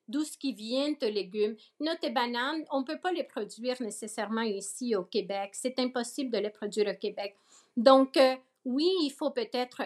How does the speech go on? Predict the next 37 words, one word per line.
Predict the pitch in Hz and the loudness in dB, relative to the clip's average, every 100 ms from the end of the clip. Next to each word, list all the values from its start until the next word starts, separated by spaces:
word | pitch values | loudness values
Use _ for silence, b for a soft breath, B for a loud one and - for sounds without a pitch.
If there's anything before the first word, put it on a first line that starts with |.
| - | -4
les | 240 226 | -2 -2
amener, | 233 208 214 220 240 240 | -2 -4 -2 -2 -2 -4
mais | 247 254 254 254 | 0 2 2 2
on | 277 | 2
peut | 262 370 339 | 2 0 0
aussi | 269 - 320 | -2 -4 -2
les | 233 | -4
produire. | - 214 - 254 | -6 -8 -8 -8
On | 269 254 | -4 -2
peut | 359 | 0
aussi | 339 - 381 | 0 0 -6
produire, | - 233 214 247 262 262 _ _ - | -4 -6 -6 -4 -2 -2 _ _ -4
euh, | 220 220 | 0 0
certaines | - 269 - 254 226 | -2 -6 -4 -6 -6
choses | - 311 330 | -6 -6 -8
ici | 233 - 277 262 | -14 -10 -8 -4
pendant, | 233 220 202 214 214 214 220 | -4 -4 -2 0 0 -2 -2
pendant | 254 233 233 240 | -2 0 0 0
l'année | 254 254 294 339 | 0 0 -2 -2
qui | 311 | -4
fonctionnent | - 233 233 - 226 220 | -4 -8 -6 -4 -4 -4
bien | 220 269 302 | -4 -2 -2
pour | 294 220 - | -2 -8 -2
nous. | 233 285 392 b b | 2 2 0 b b
Et | - 247 | -2 0
si, | - - 339 370 453 453 254 | -2 -6 2 4 4 0 -2
euh, | 240 233 - | 0 -2 -4
il | 262 | -4
y | 254 | -2
a | |
des | 226 269 | -4 -4
problèmes | - 220 214 302 381 | -6 -6 -4 -4 -2
en | 294 | -2
ce | 277 269 | -4 -4
moment | 240 262 311 | -2 -2 -4
comme | 285 247 | -4 -4
de, | 208 220 | -6 -6